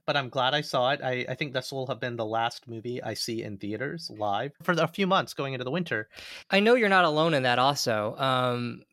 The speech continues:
Speaker 2: considering how all of the other movies have just sort of flopped, like West Side Story. You know, any kind of movie that's really kind of geared for adults or that aren't made from pre-existing properties, but West Side Story obviously is,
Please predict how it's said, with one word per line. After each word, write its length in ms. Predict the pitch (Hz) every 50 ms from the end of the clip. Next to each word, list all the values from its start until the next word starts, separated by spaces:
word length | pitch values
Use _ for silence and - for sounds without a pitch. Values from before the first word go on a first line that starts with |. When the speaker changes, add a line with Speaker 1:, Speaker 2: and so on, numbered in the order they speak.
| - -
Speaker 2:
considering 480 | - 165 151 - - 170 180 175 165
how 220 | 147 139 160 151 143
all 260 | 131 139 143 151 151
of 120 | 147 135
the 140 | 135 139 143
other 720 | - 120 131 135 160 170 175 185 185 185 190 - - - - -
movies 480 | 285 180 180 190 180 202 208 208 202 -
have 440 | - - 156 143 139 131 131 - - -
just 160 | 151 143 -
sort 120 | - 143
of 100 | 127 117
flopped, 600 | - - - - - 143 165 185 180 - - -
like 160 | 127 120 - -
West 160 | 131 123 -
Side 160 | 127 110 110
Story. 840 | - - - 185 175 175 170 165 165 160 160 156 151 151 156 151 - _ _ _ - - _ _ _ _ _ _ _ _ -
You 100 | 202 190
know, 100 | 175 151
any 240 | 160 208 277 339 339
kind 200 | 330 - 262 254
of 60 | 208
movie 240 | 165 160 175 165 147
that's 260 | 135 135 - - - 208
really 200 | 156 147 156 165
kind 160 | - 156 139
of 80 | 123 110
geared 320 | - - 139 139 135 127
for 220 | - - 139 127 113
adults 400 | 110 107 156 151 151 - - -
or 80 | 127
that 80 | 117 113
aren't 200 | 113 131 131 127
made 160 | 123 123 123
from 240 | - - - 131 117
pre-existing 460 | - - 135 127 113 127 117 - 120
properties, 400 | - - 131 135 127 117 110 101
but 120 | 107 110 127
West 140 | 120 117 -
Side 140 | 117 107
Story 260 | - - 156 127 117 -
obviously 500 | 107 117 110 - 104 104 - 104 101 104
is, 300 | 110 113 104 98 -